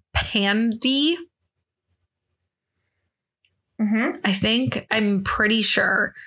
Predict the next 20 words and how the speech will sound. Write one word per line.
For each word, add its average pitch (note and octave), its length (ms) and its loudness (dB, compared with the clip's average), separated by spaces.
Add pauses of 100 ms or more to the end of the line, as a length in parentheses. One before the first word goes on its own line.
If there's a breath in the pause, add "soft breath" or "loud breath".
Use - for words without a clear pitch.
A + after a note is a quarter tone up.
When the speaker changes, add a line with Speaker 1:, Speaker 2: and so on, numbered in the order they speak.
(580 loud breath)
Speaker 2:
I B3+ 40 -2
mean, C4+ 120 0
that's D4 200 2
what F4 100 2
it, - 140 0 (340)
Speaker 1:
It B3 180 0
Speaker 2:
that's D#4 200 2
what A4 80 4
it A4+ 200 4
Speaker 1:
was D#4 80 2
Speaker 2:
looks D4+ 200 -2
like. G#3+ 340 0
Speaker 1:
Yeah, B3 240 2
Speaker 2:
but, A#3+ 180 2
Speaker 1:
it's B3 140 2
Speaker 2:
you D4+ 80 2
know. B3 80 2
Speaker 1:
spelled A3+ 280 2
like C4+ 260 0
that. C#4+ 460 2